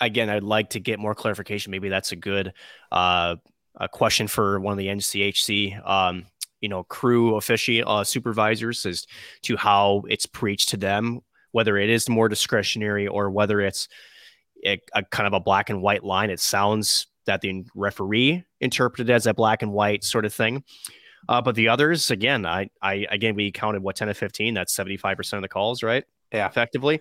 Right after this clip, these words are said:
Speaker 2: Yeah, the ones we
Speaker 1: Um,
Speaker 2: said were poor were the Jack Rogers hook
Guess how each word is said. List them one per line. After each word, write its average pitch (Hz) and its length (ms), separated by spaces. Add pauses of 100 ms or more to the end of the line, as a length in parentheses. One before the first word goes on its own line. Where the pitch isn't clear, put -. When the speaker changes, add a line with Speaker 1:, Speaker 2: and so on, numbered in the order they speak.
(240)
Speaker 2:
Yeah, 113 180
the 95 60
ones 113 260
we 160 80
Speaker 1:
Um, 147 40
Speaker 2:
said 143 240
were 139 120
poor 135 340
were 120 140
the 107 80
Jack 117 340
Rogers 113 380
hook 110 340